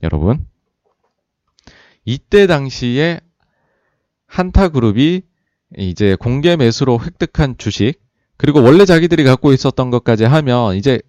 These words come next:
굉장히 소량의 소액주주 지분만 남은 거예요.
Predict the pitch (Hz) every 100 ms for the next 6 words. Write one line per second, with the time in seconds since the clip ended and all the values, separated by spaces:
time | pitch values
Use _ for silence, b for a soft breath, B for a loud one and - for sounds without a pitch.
0 | - 139 208 220 190 151 190 196 190 160
1 | 120 175 180 160 139 117 110 107 82 82
2 | 90 78 78